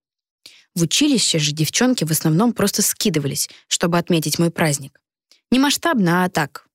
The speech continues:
посидеть с вкусняшками, поесть получше, чем кормили в столовке. Сама же я им покупала тортик. А вот себе всегда старалась сделать какой-то важный подарок, и не обязательно предметный. Например,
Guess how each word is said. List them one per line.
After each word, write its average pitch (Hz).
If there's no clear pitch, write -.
посидеть 302
с -
вкусняшками, 240
поесть 220
получше, 233
чем 208
кормили 202
в 190
столовке. 185
Сама 196
же 269
я 165
им 160
покупала 214
тортик. -
А 170
вот 165
себе 196
всегда 185
старалась 185
сделать 185
какой-то 190
важный 165
подарок, 165
и 180
не 196
обязательно 202
предметный. 180
Например, 165